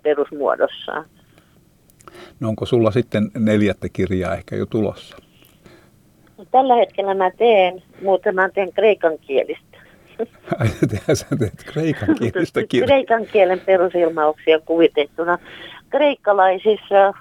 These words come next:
Speaker 1: ympyröissä.
Speaker 2: Et
Speaker 1: Siinä
Speaker 2: si-
Speaker 1: on sitten samalla lailla, kun näissä on suomalaista kulttuuria, niin kreikkalaista kulttuuria.
Speaker 2: Niin.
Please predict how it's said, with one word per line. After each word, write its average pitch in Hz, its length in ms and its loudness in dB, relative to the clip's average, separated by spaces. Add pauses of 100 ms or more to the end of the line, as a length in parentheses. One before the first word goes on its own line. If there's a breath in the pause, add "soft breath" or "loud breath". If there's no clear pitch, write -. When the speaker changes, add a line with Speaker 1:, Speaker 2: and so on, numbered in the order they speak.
(120)
Speaker 1:
ympyröissä. 160 840 2 (440)
Speaker 2:
Et 117 120 -2
Speaker 1:
Siinä 202 160 0
Speaker 2:
si- 185 80 -2
Speaker 1:
on 185 60 -6
sitten 202 360 0
samalla 220 280 0
lailla, 185 180 4
kun 190 140 -4
näissä 196 280 0
on 180 80 -6
suomalaista 196 640 -2
kulttuuria, 165 720 -2
niin 165 240 -10 (960 loud breath)
kreikkalaista - 680 -2
kulttuuria. - 720 -4
Speaker 2:
Niin. 98 140 -10